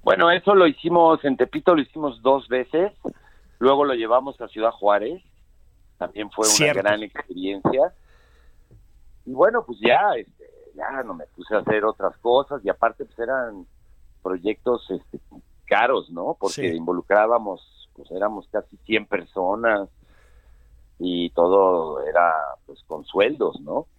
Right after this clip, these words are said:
Speaker 2: Pues sí.
Speaker 1: Ahí conseguimos apoyo de la Secretaría de Gobernación, que tenía un programa de prevención al delito, y les pareció que esto era muy oportuno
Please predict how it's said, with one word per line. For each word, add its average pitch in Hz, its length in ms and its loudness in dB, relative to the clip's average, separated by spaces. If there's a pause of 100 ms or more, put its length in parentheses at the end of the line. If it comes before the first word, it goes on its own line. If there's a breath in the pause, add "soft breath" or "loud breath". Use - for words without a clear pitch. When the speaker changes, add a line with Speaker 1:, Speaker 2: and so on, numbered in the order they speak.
Speaker 2:
Pues 104 160 -14
sí. 147 140 -6
Speaker 1:
Ahí 104 160 0
conseguimos 117 680 -4
apoyo 110 640 -2
de 78 400 -10 (840)
la 78 80 -10
Secretaría 87 400 -2
de 104 60 4
Gobernación, 104 500 0
que - 80 -4
tenía 95 220 -2
un 101 60 -8
programa 95 580 2
de 80 300 -8 (120)
prevención 95 800 -2 (240)
al 82 140 -6
delito, 95 460 0
y 123 60 -2
les 101 160 -2
pareció - 320 -10
que - 100 -12
esto - 200 -6
era 90 240 2 (840)
muy 110 380 2
oportuno 139 720 2